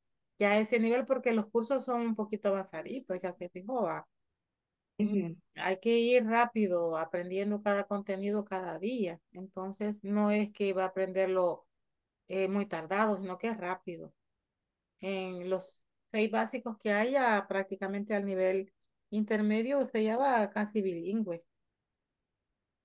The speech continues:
Speaker 1: O sea, si lo hace como se debe, ¿verdad? Porque, eh, todo es así. Si usted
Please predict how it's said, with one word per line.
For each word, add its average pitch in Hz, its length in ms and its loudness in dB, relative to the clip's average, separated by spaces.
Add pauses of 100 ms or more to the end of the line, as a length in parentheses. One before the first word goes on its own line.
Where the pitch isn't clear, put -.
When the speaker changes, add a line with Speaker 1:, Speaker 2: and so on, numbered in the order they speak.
(120)
Speaker 1:
O - 80 -18
sea, 214 200 0
si 240 160 0
lo 233 120 6
hace 240 240 4
como 247 260 0
se 220 120 0
debe, 220 320 4
¿verdad? 165 380 -8
Porque, 190 800 -4 (640)
eh, 214 120 -4
todo 311 260 2
es 247 140 0
así. 185 440 -8 (180)
Si 208 100 -2
usted 262 760 2